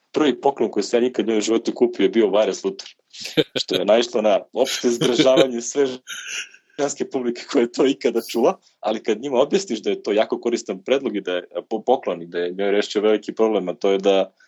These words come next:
a, je ona s-, a, na laptopu koji je tada imala vukla kabel od deset metara, onaj telefonski kabel sa sobom kada bi trebalo da negde radi, da li na terasi ili na, na krevetu, ovaj,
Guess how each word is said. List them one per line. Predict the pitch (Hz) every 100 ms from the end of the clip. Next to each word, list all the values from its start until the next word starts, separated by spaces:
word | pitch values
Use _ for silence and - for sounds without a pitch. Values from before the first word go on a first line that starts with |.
| _ _
a, | - 90 90 90
je | 95
ona | 104 107
s-, | 104 -
a, | 90 92 76 67 _ -
na | 101 101
laptopu | 113 - 101 -
koji | 101
je | 95
tada | 113 101
imala | 113 110 98
vukla | 107 117 110
kabel | 107 110 110
od | 95
deset | 110 107 107
metara, | 101 101 90
onaj | 95
telefonski | 98 101 - - 95
kabel | 107 101
sa | 95
sobom | 98 113 101
kada | 87 92 92
bi | 95
trebalo | - 104 101 90
da | 98
negde | 101 101 95 95
radi, | 98 90
da | 90
li | 90
na | 90
terasi | 92 90 101 -
ili | 82
na, | 82 82 - -
na | 78 87
krevetu, | - 98 110 143 143 _ - _ _ _ _ _ _
ovaj, | - 98 98 101 101